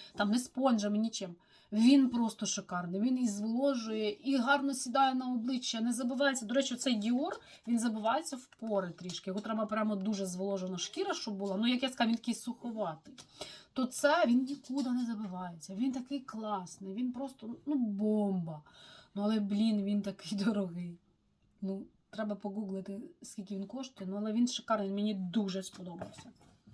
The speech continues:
А все, Міч починає копати, собі місце копати. Міч, ходи, іди сюди.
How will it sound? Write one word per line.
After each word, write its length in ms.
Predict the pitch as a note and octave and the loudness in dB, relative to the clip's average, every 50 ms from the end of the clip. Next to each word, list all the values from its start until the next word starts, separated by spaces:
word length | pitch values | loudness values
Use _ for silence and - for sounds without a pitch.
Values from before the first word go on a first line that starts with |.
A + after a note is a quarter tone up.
| - - - - - - - - - - _ - - - - _ _ - _ _ _ _ - _ _ _ _ _ _ _ _ | -18 -18 -16 -16 -18 -20 -20 -20 -20 -20 _ -20 -20 -20 -20 _ _ -20 _ _ _ _ -20 _ _ _ _ _ _ _ _
А 100 | - A3+ | -2 -2
все, 380 | F#3 - - - A#3+ G3+ F#3+ F#3 | -2 0 2 4 4 4 4 2
Міч 260 | F#3 A3 B3 B3+ - | 0 0 0 -2 -4
починає 460 | - G#3 - - G3 F#3+ G3+ G#3 G3+ | -6 -8 -6 -6 -4 -2 0 0 0
копати, 640 | G3 - - G3+ - - G#3 G3+ G3 - - C#4 C#4+ | 0 -2 -4 -2 0 2 2 2 0 -2 -4 -4 -4
собі 280 | C#4+ - - G3 G3 G3+ | -4 -6 -8 -6 -4 -2
місце 380 | G#3 G#3+ G#3+ G3+ - - C#4 C#4 | 0 0 0 -2 -2 -6 -10 -10
копати. 560 | - C#4+ B3 - D4+ D#4 E4 E4 F#4 F#4+ G4 - - - _ _ _ _ _ _ - - _ _ - | -10 -10 -6 -2 -2 -2 -2 -2 -4 -8 -8 -10 -14 -20 _ _ _ _ _ _ -20 -20 _ _ -10
Міч, 240 | F#3+ G#3 G3 - - | -8 -8 -8 -8 -10
ходи, 220 | - G3+ F#3+ F3+ G#3 | -10 -12 -12 -12 -12
іди 140 | G#3+ G3 - | -14 -14 -14
сюди. 220 | - D3+ E3 | -16 -18 -18